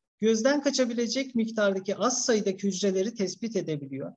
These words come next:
Sensitivite, spesifiteyi flow için daha önce de verdim. Tekrarlamaya gerek yok. Ekspresyon artışıyla akrozom varlığı arasındaki tutarlılığı yüzde doksan üç olarak,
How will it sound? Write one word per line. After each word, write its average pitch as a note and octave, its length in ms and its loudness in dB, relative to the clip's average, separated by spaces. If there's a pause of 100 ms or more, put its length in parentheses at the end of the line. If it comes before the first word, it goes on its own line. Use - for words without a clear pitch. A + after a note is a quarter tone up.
(300)
Sensitivite, B3+ 800 -2
spesifiteyi B3 800 -2
flow A#3 340 -2
için G#3+ 560 -2
daha F#3+ 180 2
önce F3+ 240 -2
de E3 120 2
verdim. F3 640 0
Tekrarlamaya D#3 540 -2
gerek C#3+ 380 -6
yok. B3+ 200 -4 (380)
Ekspresyon C#4 680 0
artışıyla C4 760 2
akrozom B3 600 0
varlığı G#3+ 320 2
arasındaki G#3+ 460 -4
tutarlılığı A3 560 0
yüzde A#3 320 0
doksan A3 320 0
üç B3 200 -2
olarak, D#3+ 340 2